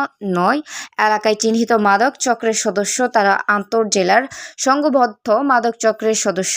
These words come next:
তারা দীর্ঘদিন যাবৎ ট্রাকে মালামাল পরিবহনের আড়ালে অবৈধ মাদকদ্রব্য গাঁজা, ফেন্সিডিল, ইয়াবা, ট্যাবলেটসহ বিভিন্ন ধরনের মাদক সীমান্তবর্তী অজ্ঞাত স্থান হইতে সংগ্রহ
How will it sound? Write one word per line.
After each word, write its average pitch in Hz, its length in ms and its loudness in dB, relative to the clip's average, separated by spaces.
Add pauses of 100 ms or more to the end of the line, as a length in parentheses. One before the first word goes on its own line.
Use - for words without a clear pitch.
তারা 190 240 0
দীর্ঘদিন 190 580 -2
যাবৎ 190 340 0 (380)
ট্রাকে 240 300 0
মালামাল 226 420 2
পরিবহনের 208 680 -2
আড়ালে 196 380 -2 (400)
অবৈধ 247 380 4
মাদকদ্রব্য 226 640 0
গাঁজা, 208 240 2
ফেন্সিডিল, 202 540 -2
ইয়াবা, 185 420 2 (360)
ট্যাবলেটসহ 233 480 0
বিভিন্ন 220 380 -2
ধরনের 208 300 0
মাদক 196 460 2
সীমান্তবর্তী 214 840 -2 (400)
অজ্ঞাত 214 380 0
স্থান 240 400 -2
হইতে 262 380 0 (360)
সংগ্রহ 247 360 0